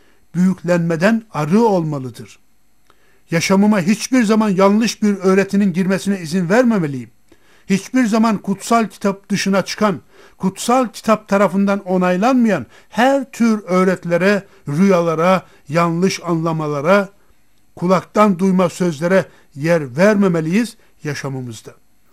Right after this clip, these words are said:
Bu türden öğretilerin kiliseye de girmesine izin vermemeliyiz. Bu konulara dikkat edersek ancak kendimize ve topluluğa hizmet etmiş oluruz. Kısacası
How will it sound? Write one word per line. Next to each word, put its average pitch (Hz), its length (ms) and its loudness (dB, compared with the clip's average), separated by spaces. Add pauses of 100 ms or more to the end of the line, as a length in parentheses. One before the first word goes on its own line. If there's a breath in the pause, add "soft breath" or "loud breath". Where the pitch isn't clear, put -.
(140)
Bu 196 100 -2
türden 202 380 2
öğretilerin 196 640 2
kiliseye 196 640 0
de 247 80 2
girmesine 196 800 0
izin 160 360 -2
vermemeliyiz. 185 840 0 (480 soft breath)
Bu 185 120 -2
konulara 180 540 0
dikkat 170 340 -6
edersek 196 500 -4 (220 soft breath)
ancak 160 400 -4
kendimize 170 600 0
ve 196 160 -2
topluluğa 175 580 0
hizmet 156 440 -4
etmiş 156 320 -8
oluruz. 127 440 -10 (300 soft breath)
Kısacası 240 640 -2